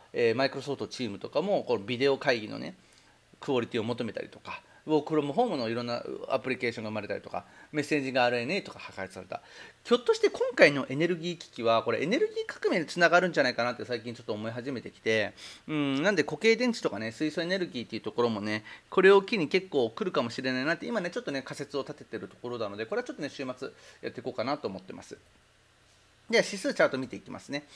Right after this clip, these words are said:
えー、今週のマーケットは、えー、ダウがプラス三点ゼロ、エスアンドピーがプラス四点三、ナスダックがプラス四点七という結果になりました。えー、ブイオーですね、非常にいいチャートしてますね。うん。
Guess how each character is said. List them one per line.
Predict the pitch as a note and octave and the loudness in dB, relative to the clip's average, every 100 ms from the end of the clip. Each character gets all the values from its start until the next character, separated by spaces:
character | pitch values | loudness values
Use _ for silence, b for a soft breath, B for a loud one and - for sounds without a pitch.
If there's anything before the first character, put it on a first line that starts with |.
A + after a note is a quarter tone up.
| B B B | B B B
え | - | 2
ー、 | G3 | 6
今 | C4+ C#4 | 6 4
週 | - C4+ | 2 0
の | B3 | 2
マ | A#3 | 2
ー | A3+ | 2
ケ | A3+ | 2
ッ | |
ト | G#3 G#3+ | -2 4
は、 | G#3 F#3 | 6 8
え | D3+ | 8
ー、 | |
ダ | G#3 A3 | 6 6
ウ | |
が | A3 | 4
プ | - | 6
ラ | D#3+ | 4
ス | - | 6
三 | D#3 D3 | 0 -2
点 | - C3 A2 G2 | -4 -2 -2 -2
ゼ | A#2+ | 0
ロ、 | A2 | 0
エ | B2 | -2
ス | |
ア | C#3+ | -4
ン | |
ド | C#3+ | -2
ピ | D3+ | -2
ー | |
が | D3 | -2
プ | E3+ | 0
ラ | B2+ | -2
ス | - | -2
四 | A#2+ A2+ | -6 -6
点 | - A2 | -8 -12
三、 | - G#2+ | -6 -6
ナ | G#2+ | -6
ス | - | -8
ダ | A#2 | -8
ッ | |
ク | - | -4
が | E3 | -2
プ | - | -2
ラ | |
ス | A#2+ B2 | -4 -6
四 | A#2+ | -8
点 | A2 G#2 | -6 -4
七 | D3+ D3 | -2 -4
と | A2 | -6
い | |
う | |
結 | - - | -12 -10
果 | D#3+ | -8
に | F3 | -6
な | A#2 | -8
り | G2+ | -8
ま | G2+ | -12
し | - | -12
た。 | - - - B B B B | -12 -12 -16 B B B B
え | G#3+ A3 G#3+ G#3 G3+ G3 F#3+ F#3 F#3 | 4 6 10 12 12 10 10 8 6
ー、 | |
ブ | E3+ | 4
イ | A3 | 4
オ | C4 | 4
ー | G#3 | 4
で | |
す | D3 | 0
ね、 | C3+ | -2
非 | - - | -8 -10
常 | F3+ D3+ G3+ | -10 -8 -6
に | A3+ | -6
い | |
い | G#3+ | -6
チ | F#3+ | -6
ャ | |
ー | F#3 | -6
ト | F#3 | -6
し | |
て | F#3+ | -4
ま | F#3+ | -4
す | F#3 | -4
ね。 | D3 C#3+ C#3 - | -4 -2 -4 -6
う | |
ん。 | C3+ C3 B2+ A#2+ A2+ G#2 | -6 -6 -6 -6 -6 -8